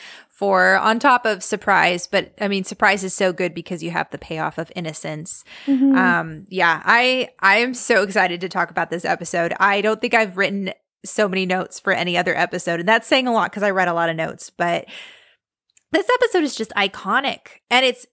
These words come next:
Speaker 1: amazing.
Speaker 2: Well, you said this,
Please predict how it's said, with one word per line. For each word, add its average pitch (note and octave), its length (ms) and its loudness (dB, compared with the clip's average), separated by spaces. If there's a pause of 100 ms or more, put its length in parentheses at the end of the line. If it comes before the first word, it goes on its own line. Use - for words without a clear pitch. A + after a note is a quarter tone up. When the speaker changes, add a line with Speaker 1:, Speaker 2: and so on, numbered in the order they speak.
Speaker 1:
amazing. B3 880 -4 (220)
Speaker 2:
Well, D#4+ 180 2
you E4+ 200 4
said E4+ 420 0
this, D4+ 280 -2